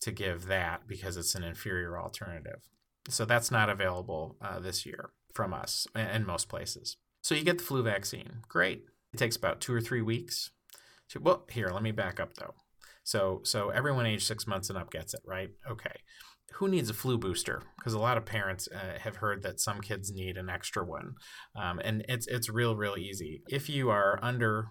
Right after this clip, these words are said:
nine years old when you get your first flu vaccine, if this is the first season that you had it, then you need a booster a month later.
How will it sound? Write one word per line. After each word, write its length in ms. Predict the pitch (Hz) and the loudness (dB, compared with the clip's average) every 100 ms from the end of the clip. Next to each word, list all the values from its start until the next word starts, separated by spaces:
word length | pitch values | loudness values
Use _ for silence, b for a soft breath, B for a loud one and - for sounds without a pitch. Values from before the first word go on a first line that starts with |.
| 110 | 0
nine 240 | 101 101 | 2 2
years 220 | 98 101 | -2 -4
old 360 | 101 78 82 82 | -4 -2 -4 -4
when 140 | 92 | -4
you 80 | 90 | -4
get 140 | 87 65 | -6 -6
your 100 | 90 | -4
first 260 | 95 92 | -4 -4
flu 200 | - 95 | -4 -4
vaccine, 640 | 85 80 - - - 117 - - | -4 -8 -10 -10 -12 -12 -14 -10
if 100 | 107 | -6
this 200 | 104 110 | 0 2
is 100 | 113 | 2
the 80 | 101 | 0
first 320 | 101 110 101 | 0 0 2
season 320 | 113 98 98 92 | 0 0 -2 -6
that 160 | - | -6
you 80 | 92 | -6
had 260 | 101 92 90 | 0 0 0
it, 220 | 82 - | -4 -8
then 200 | - 95 | -6 -4
you 100 | 92 | -2
need 200 | 92 90 | -2 -4
a 40 | 87 | -6
booster 400 | 92 92 - 87 | -6 -4 -4 -4
a 40 | |
month 280 | 80 78 - | -6 -10 -10
later. 280 | 69 71 | -8 -10